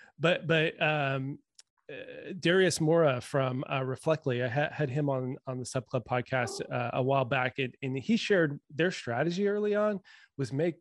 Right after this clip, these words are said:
take big bets. Was, you know, every week they would make some big changes, like, they would completely change the onboarding, or they would, you know, add a huge new feature, or, you know, make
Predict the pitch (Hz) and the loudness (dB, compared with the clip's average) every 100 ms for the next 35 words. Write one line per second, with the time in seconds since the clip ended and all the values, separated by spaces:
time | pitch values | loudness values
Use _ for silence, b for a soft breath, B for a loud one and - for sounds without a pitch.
0 | _ - 208 _ _ 156 151 101 117 110 | _ -8 -8 _ _ -2 -2 -4 -6 -4
1 | - - - b b b 139 139 135 123 | -6 -8 -8 b b b 0 2 2 0
2 | - 139 127 151 160 185 135 151 190 - | 0 -2 0 2 4 4 4 2 2 0
3 | 135 131 127 139 - 127 110 101 151 147 | 0 0 0 -4 -4 -8 -8 -6 -4 -4
4 | - 135 113 110 113 113 131 117 - 113 | -4 -4 -4 -6 -6 -2 0 0 -4 -10
5 | _ - - 175 160 147 - 143 120 131 | _ -10 2 2 4 0 2 0 0 -2
6 | 127 120 120 120 120 120 127 127 127 - | -2 -2 -4 -4 -4 -4 -2 -2 -4 -4
7 | 151 - 135 147 127 104 208 202 151 156 | -2 -2 0 2 2 0 0 0 2 -2
8 | 139 139 131 131 127 127 139 123 127 - | -2 -4 -4 -4 -4 -4 -4 -4 -6 -8
9 | 147 123 110 B B B _ 156 180 180 | -6 -6 -8 B B B _ 2 2 2